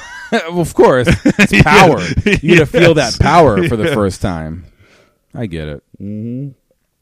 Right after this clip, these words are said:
Speaker 2: Oh. Blah, blah, blah. That's why we're so successful at podcasting.
Speaker 1: We're very successful. <laughs> We won several awards already, so don't even worry about it.
Speaker 2: Yes.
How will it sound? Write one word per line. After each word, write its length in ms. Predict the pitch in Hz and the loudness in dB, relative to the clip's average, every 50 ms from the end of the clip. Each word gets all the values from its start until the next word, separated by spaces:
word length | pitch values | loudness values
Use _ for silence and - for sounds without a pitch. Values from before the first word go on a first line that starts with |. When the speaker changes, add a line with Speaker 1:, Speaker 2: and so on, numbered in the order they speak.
| _ _ _ _ _ _ _ _ _ _ _ _ _ _ _ _ _ _ _ _ _ _ _ _ _ _ _ _ _ _ _ _ _ _ _ _ _ _ - - | _ _ _ _ _ _ _ _ _ _ _ _ _ _ _ _ _ _ _ _ _ _ _ _ _ _ _ _ _ _ _ _ _ _ _ _ _ _ -20 -16
Speaker 2:
Oh. 920 | 113 123 127 131 123 120 120 113 107 101 101 92 82 82 82 76 80 - _ _ _ _ _ _ _ _ _ _ _ _ _ _ _ _ _ _ _ _ _ | -12 -8 -6 -6 -6 -6 -6 -6 -6 -6 -8 -10 -10 -12 -12 -14 -14 -18 _ _ _ _ _ _ _ _ _ _ _ _ _ _ _ _ _ _ _ _ _
Blah, 540 | - 95 92 98 107 123 131 143 165 190 208 | -14 -4 -2 -2 0 2 2 2 4 4 4
blah, 360 | 208 165 143 139 143 165 175 | 4 4 4 4 2 2 2
blah. 680 | 165 151 143 131 135 147 156 135 117 98 95 92 - - - - - | 4 4 4 4 4 4 4 2 2 0 -4 -8 -12 -16 -20 -20 -20
That's 120 | - - | -18 -12
why 220 | - - 120 107 98 | -8 -4 -2 -2 -2
we're 280 | 92 90 85 92 95 | -2 -4 -6 -8 -8
so 240 | - - - 127 117 | -6 -2 -2 0 0
successful 640 | 107 - 95 - - - 120 123 113 - - 98 87 | -2 -4 -10 -10 -6 -4 -4 -4 -4 -2 -2 -2 -2
at 120 | 82 - | -2 -2
podcasting. 840 | - 113 110 113 120 - - 98 80 78 78 - 90 87 87 90 85 - _ _ _ _ _ | -4 -2 -2 -2 -6 -6 -6 -8 -6 -8 -10 -10 -10 -10 -10 -10 -12 -16 _ _ _ _ _
Speaker 1:
We're 180 | - 120 120 110 | -14 -12 -12 -12
very 340 | 92 87 95 92 92 92 90 | -10 -10 -10 -10 -10 -10 -12
successful. 540 | - 87 80 78 - 85 82 82 - - - - | -14 -16 -20 -18 -18 -18 -16 -12 -8 -8 -6 -4
<laughs> 60 | 85 - - - - - - 180 - - 175 165 _ - 202 - _ - - 139 - - | -2 -2 -2 -2 -4 -16 -14 -14 -14 -12 -12 -14 _ -10 -12 -12 _ -12 -18 -18 -16 -12
We 100 | 127 135 | -8 -8
won 260 | 131 131 151 143 135 | -4 -2 -2 -2 -2
several 400 | 120 - - 139 139 135 135 127 | -4 -4 -2 -2 -2 0 -2 -2
awards 420 | 120 113 110 120 131 135 127 117 110 | -2 0 0 0 0 0 0 0 -2
already, 480 | 110 104 107 113 120 117 104 98 95 | -2 -2 -2 -2 -4 -4 -4 -4 -6
so 200 | 92 - 104 98 | -6 -8 -8 -8
don't 200 | 98 107 107 104 | -6 -6 -6 -6
even 180 | 104 101 98 95 | -6 -8 -8 -10
worry 160 | 98 98 92 | -12 -14 -14
about 220 | 87 87 85 87 85 | -16 -14 -14 -14 -16
it. 120 | 82 _ - | -18 _ -10
Speaker 2:
Yes. 560 | - 101 107 113 113 117 107 - - - - | -4 -2 0 0 0 0 -2 -4 -10 -12 -14